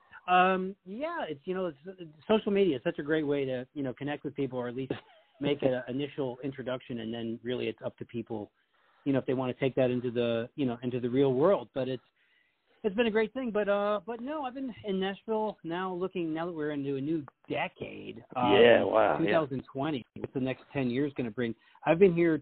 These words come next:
Speaker 1: twenty-three years, and I've been playing with Mister Aldean for twenty years, same guys, finishing each other's sentences. So I'm super grateful for that opportunity and that family. You know, then from that, over the years, I just kinda,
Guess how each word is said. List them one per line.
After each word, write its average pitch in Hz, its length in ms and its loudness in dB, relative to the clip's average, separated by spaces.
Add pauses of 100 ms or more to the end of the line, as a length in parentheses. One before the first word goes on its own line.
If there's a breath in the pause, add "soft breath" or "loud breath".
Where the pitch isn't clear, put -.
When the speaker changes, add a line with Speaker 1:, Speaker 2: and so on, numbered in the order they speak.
Speaker 1:
twenty-three 170 540 -2
years, 180 600 0
and 139 120 -2
I've 127 100 -4
been 131 160 -4 (120)
playing 151 180 -2
with 135 120 -2
Mister 147 260 -4
Aldean 143 500 0
for 123 200 -4 (520)
twenty 175 240 4
years, 185 420 4
same 170 260 2
guys, 175 480 0 (140)
finishing 170 320 -6
each 151 160 -6
other's 160 240 -2
sentences. 151 520 -4
So 143 100 -2
I'm 123 180 -2
super 143 220 -2
grateful 139 420 -6
for 131 200 0 (280)
that 139 140 4
opportunity 147 560 0
and 131 80 -4
that 127 220 -6
family. 139 380 -2 (600)
You 156 80 0
know, 135 180 0
then 151 180 0
from 139 200 -2
that, 165 300 2
over 139 200 -4
the 131 80 -8
years, 139 280 -4
I 123 60 -8
just 135 220 -12 (120)
kinda, 135 300 0